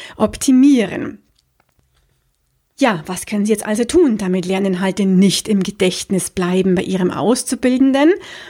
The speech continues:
Die Tipps für schnelles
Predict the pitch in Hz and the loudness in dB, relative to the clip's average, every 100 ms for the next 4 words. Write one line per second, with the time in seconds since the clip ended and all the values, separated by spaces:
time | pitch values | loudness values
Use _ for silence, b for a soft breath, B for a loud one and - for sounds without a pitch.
0 | B B B B B B _ _ _ _ | B B B B B B _ _ _ _
1 | _ _ - 226 226 226 - 254 262 262 | _ _ -2 0 -2 -2 -2 0 0 0
2 | _ _ _ _ - - 185 175 170 208 | _ _ _ _ -4 0 2 2 2 0
3 | - | -4